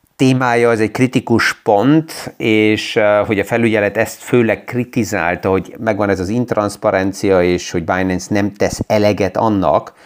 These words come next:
hogy a, a nyilvánosságra hozatalokat, megnyitsa a K Y C eljárásokat, eh, megfelelően betartsa. Ez oda is vezetett, hogy olyan banki számlák, rendszerek, ahol esetleg lehetne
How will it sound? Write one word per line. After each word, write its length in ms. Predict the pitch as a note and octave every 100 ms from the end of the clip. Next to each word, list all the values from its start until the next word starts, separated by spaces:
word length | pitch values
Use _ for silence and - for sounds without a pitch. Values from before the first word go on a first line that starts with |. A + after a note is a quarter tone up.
| - - - _ _
hogy 260 | A2 G2
a, 280 | G2 F#2 F2+ F2+ - -
a 260 | F2+ F2
nyilvánosságra 1160 | F2+ G#2+ A2 G2+ F#2+ G2 F#2+ - F#2+ F2+ F2 F2
hozatalokat, 1120 | F2 F2 - G#2+ A2 - G2 F#2+ - F#2 F2+
megnyitsa 460 | G2+ G2 F#2+ F#2+ G2
a 60 | -
K 100 | -
Y 360 | G2+ G2 F#2
C 200 | F2 - B2 A#2 A2+ G#2+ - - - -
eljárásokat, 1120 | G2+ G2+ G2+ G2 F#2+ - - F#2+ F#2 - -
eh, 160 | F2+ F2
megfelelően 560 | F#2+ - G2 F2+ F2+
betartsa. 600 | F2 G2 C3 C3 - B2+ - -
Ez 140 | G2 A2
oda 120 | A2
is 120 | F#2+
vezetett, 420 | G2+ A2 A2+ G#2+
hogy 260 | - G2+ - - - - _
olyan 540 | - A2+ G#2+ G#2+ G2+ _ _ _ _ G#2
banki 520 | A#2 B2+ A#2+ A#2+ A2+
számlák, 640 | - - G#2 A2 A#2 A2+ A2
rendszerek, 580 | G#2 A#2+ - G#2 G2 A2
ahol 280 | F#2+ G2+
esetleg 420 | G#2 - G#2 G2+ G#2
lehetne 560 | G2+ G#2 G2 F#2+ F#2